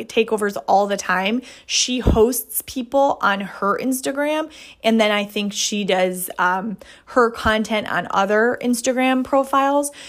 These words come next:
So partnering with a couple nutritional accounts, maybe, and talking about your course and just doing, like, a day in the life of whatever your topic is. And, you know, a lot of people love this concept because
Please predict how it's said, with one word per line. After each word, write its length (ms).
So 320
partnering 640
with 180
a 60
couple 240
nutritional 680
accounts, 640
maybe, 420
and 160
talking 380
about 240
your 100
course 480
and 140
just 240
doing, 280
like, 300
a 80
day 300
in 80
the 100
life 460
of 480
whatever 380
your 160
topic 420
is. 380
And, 480
you 60
know, 100
a 40
lot 240
of 80
people 920
love 600
this 300
concept 720
because 500